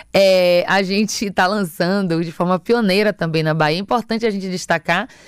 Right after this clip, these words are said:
que essa política pública, regida por uma lei aprovada em dois mil e quatorze, é,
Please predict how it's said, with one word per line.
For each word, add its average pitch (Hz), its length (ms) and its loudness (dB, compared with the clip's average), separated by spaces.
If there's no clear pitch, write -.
que 208 160 0
essa 294 260 0
política 214 460 -2
pública, 151 480 -2
regida 196 400 2
por 233 140 -2
uma 247 200 0
lei 190 480 2
aprovada 196 580 0
em 240 60 -2
dois 190 160 -2
mil 180 80 -2
e 170 40 -4
quatorze, 160 800 0
é, 156 200 2